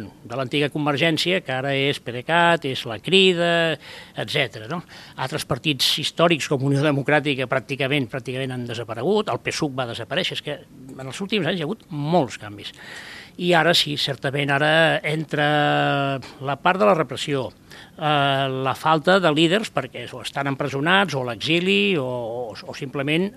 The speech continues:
imputats i investigats. I, per una altra banda, doncs, que s'acosta una etapa d'eleccions, una etapa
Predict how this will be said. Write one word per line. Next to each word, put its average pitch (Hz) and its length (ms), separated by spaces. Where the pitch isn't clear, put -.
imputats 131 400
i 180 80
investigats. 139 640
I, 147 720
per 139 120
una 151 120
altra 151 220
banda, 147 320
doncs, 131 240
que 135 100
s'acosta - 880
una 147 240
etapa 156 380
d'eleccions, 135 1300
una 131 160
etapa 165 300